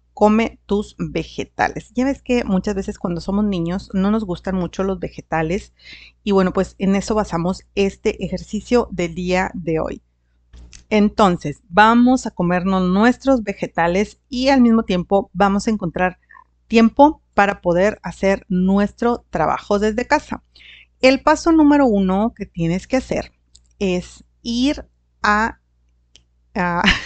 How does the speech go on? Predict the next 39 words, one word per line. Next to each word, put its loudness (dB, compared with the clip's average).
<laughs> -6
¿qué -6
creías 0
que -2
iba 0
a -2
empezar? 0
No, 0
vas 0
a 2
ir 0
a 0
Telegram, 0
porque -12
se -2
me 0
olvida 0
la -4
palabra -4
Telegram. -8
Pon-, -10
déjame -6
la -4
apunto -8
aquí, -14
Telegram. -4
Vamos 2
a 2
ir 2
a 4
Telegram 0
y -4
vas 2
a 2
descargar -2
el 0
libro 2
de 2
trabajo 0